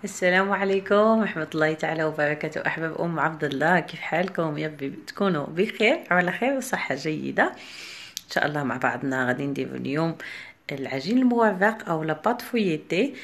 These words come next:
خليكم معايا نشوفوا المقادير مع بعض والطريقة. غنحتاجوا لا بات فويتي ديالنا ميتين غرام ديال الزبدة تكون متلجة، يعني نازلة من الفريغو من الكونجيلاتور، مقطعينها مكعبات،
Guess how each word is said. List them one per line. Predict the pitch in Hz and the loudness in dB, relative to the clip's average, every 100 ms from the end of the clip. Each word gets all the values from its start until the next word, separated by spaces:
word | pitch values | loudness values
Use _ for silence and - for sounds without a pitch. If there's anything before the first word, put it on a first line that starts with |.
| - - | -18 -8
خليكم | 226 202 - 147 | 0 0 0 -4
معايا | 123 | -2
نشوفوا | 147 185 214 | -4 -4 0
المقادير | 247 262 254 240 247 | 2 4 2 2 2
مع | 240 247 | 2 2
بعض | 277 277 269 | 2 -2 -4
والطريقة. | 240 - 127 120 - - - - _ _ _ - - - 226 | -6 -4 -4 -6 -10 -12 -14 -20 _ _ _ -20 -20 -4 -2
غنحتاجوا | 226 - 254 220 | -2 2 2 4
لا | 214 | 2
بات | 208 185 185 | 2 0 0
فويتي | - 156 156 151 | -4 -4 -2 -6
ديالنا | 139 139 139 226 262 - | -4 -2 0 0 0 -2
ميتين | 208 202 220 202 180 | -2 0 0 0 0
غرام | 170 165 | 0 0
ديال | 175 190 | 0 -2
الزبدة | 165 170 160 156 254 302 - - - - | -2 -4 -2 2 2 2 -10 -16 -18 -14
تكون | - 247 285 254 - - | 2 4 6 2 -4 -4
متلجة، | 180 170 - 247 226 175 151 147 - | -4 -2 0 2 4 0 2 2 2
يعني | 160 156 202 | -4 0 0
نازلة | 190 185 180 202 | 2 2 4 4
من | 214 | 4
الفريغو | 190 - 160 147 127 | 0 -2 -2 0 -2
من | 151 | 0
الكونجيلاتور، | 180 185 190 151 151 143 - 190 277 - - - - | -2 0 0 0 0 -2 0 4 4 2 -8 -14 -12
مقطعينها | - 196 190 170 190 156 190 247 - - - | -4 -2 2 2 4 4 4 4 0 -10 2
مكعبات، | 262 294 202 143 151 151 202 | 2 6 4 4 2 4 2